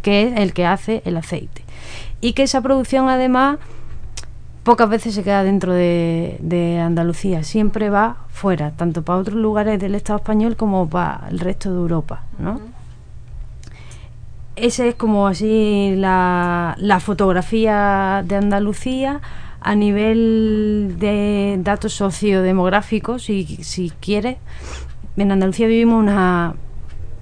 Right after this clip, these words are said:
Speaker 1: ocho millones de personas, contando a las personas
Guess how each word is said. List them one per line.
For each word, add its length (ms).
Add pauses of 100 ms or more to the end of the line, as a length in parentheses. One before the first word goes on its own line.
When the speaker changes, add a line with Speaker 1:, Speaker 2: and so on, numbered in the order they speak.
Speaker 1:
ocho 260
millones 380
de 100
personas, 400
contando 400
a 40
las 120
personas 560